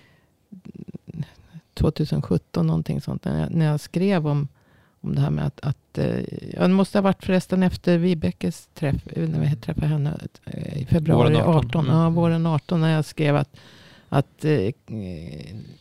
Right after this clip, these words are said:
Speaker 1: fascian går liksom ända in till cellkärnan egentligen via cellskelettet då.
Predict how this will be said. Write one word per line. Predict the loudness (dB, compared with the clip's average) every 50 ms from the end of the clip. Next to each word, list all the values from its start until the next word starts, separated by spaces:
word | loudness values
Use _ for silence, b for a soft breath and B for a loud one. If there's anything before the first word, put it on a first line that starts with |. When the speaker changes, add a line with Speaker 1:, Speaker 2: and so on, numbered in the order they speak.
| _ _ _ _ _ _ _ _ _ _ _ _ _ _ _ _ _ _ _ _ _ -12
Speaker 1:
fascian | -4 0 0 0 2 0 0 0 0 0
går | 0 0 0 0 -4 -6 -8
liksom | -10 -10 -8 -8 -6 -2
ända | 0 0 0 0 0
in | 0 0 0 0 -2
till | -4 -6 -6
cellkärnan | -2 0 2 2 2 0 0 2 2 2 4 2 0 0 0 -2
egentligen | 0 -2 -2 -2 -4 -2 -2 0 0
via | 0 -2 -2
cellskelettet | -2 -2 -2 -2 -2 -2 -6 -4 -2 0 0 0 0 -4 _ -10 -10 -10 _
då. | -10 -12 -12 -12